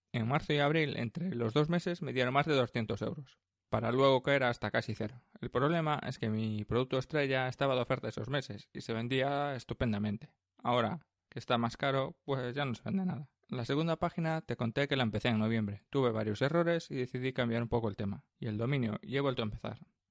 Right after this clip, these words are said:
Parece que puede funcionar, pero de momento aún es pronto. De todas formas, la temática es sobre juguetes para niños.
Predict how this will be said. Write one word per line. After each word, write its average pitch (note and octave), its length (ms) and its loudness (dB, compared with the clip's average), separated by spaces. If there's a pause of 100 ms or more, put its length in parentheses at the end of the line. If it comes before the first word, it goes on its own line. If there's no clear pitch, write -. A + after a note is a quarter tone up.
(160)
Parece E3+ 340 -2
que D3 120 0
puede D3+ 240 4
funcionar, A2 520 -2
pero A2+ 160 -2
de A#2+ 80 -2
momento D3 360 0
aún B2 360 0
es A#2+ 160 -2
pronto. - 420 -4 (560)
De - 140 -8
todas D3 260 0
formas, A#2 380 0
la A2+ 140 -4
temática D#3+ 580 0
es C3+ 100 -6
sobre A#2 380 0
juguetes C3 440 -2
para A2 220 4
niños. G2+ 420 -4